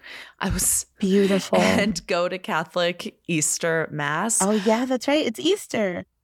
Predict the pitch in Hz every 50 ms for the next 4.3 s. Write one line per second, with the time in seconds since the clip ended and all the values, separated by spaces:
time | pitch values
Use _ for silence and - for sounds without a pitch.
0 | _ - - 220 233 254 277 285 240 - - 320 - 262 269 269 - 349 349 -
1 | 311 285 285 277 262 - - 247 240 - - 254 277 370 466 480 494 427 - 381
2 | 302 - 233 214 196 185 - _ - - 226 269 330 339 294 233 208 196 175 175
3 | 180 - - 180 170 160 170 156 - - 143 156 147 147 143 139 143 143 143 143
4 | 139 135 131 131 135 135